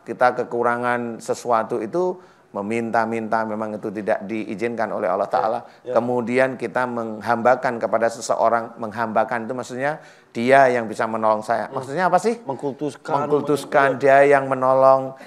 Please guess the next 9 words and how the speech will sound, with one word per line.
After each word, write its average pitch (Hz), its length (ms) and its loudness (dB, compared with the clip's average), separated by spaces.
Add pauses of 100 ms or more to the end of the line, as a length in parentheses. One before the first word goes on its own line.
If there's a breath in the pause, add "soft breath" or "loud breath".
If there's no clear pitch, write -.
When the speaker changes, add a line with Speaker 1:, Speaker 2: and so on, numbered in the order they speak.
(440 loud breath)
Speaker 1:
Maksudnya 190 400 0
yang 220 160 -2
gimana? 214 400 4
Nih, 113 80 -4
saya, 127 240 -4
saya 160 160 4
jelaskan 151 320 2
sekali 147 240 2
lagi. 139 280 2